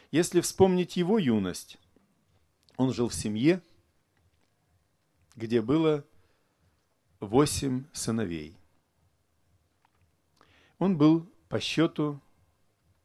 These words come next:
каким? А? Седьмым. Правда, н-, тогда и возникает вопрос. Он назван меньшим.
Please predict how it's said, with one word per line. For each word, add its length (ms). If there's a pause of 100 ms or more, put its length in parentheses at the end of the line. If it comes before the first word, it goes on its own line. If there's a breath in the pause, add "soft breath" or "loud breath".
(140)
каким? 400 (1500)
А? 160 (1400)
Седьмым. 720 (3250)
Правда, 560 (360)
н-, 360
тогда 420
и 300
возникает 640
вопрос. 580 (360)
Он 200
назван 560
меньшим. 640